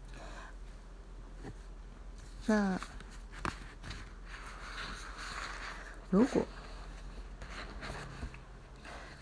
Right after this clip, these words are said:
感觉勉强自给自足的话，那亲爱的六十家人啊，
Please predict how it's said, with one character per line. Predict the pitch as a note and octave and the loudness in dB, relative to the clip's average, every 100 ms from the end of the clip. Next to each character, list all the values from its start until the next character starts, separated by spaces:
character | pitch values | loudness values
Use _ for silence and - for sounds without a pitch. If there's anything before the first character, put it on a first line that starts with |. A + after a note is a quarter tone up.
| - | 2
感 | C#3+ C3 | 4 6
觉 | C3 C#3+ D3 E3+ - - - - - - - - - - - - - - - | 6 6 6 4 -2 -10 -12 -12 -12 -12 -12 -12 -12 -12 -12 -12 -14 -14 6
勉 | - F#3 | 12 12
强 | - D3+ C#3+ | 12 6 4
自 | - G3 | 8 8
给 | - | 8
自 | - - | 2 2
足 | D#3 - | 2 0
的 | - | -4
话， | - - - - | -4 -2 -4 2
那 | D#3 B2+ | 4 4
亲 | B2+ - D#3 | 2 4 6
爱 | D3 C#3 | 6 0
的 | - - - - - - - | -4 -8 -10 -12 -10 -10 6
六 | D#3 | 6
十 | - D3 | 6 0
家 | - C#3+ | 0 0
人 | C#3+ - - | -2 -6 -6
啊， | - | -6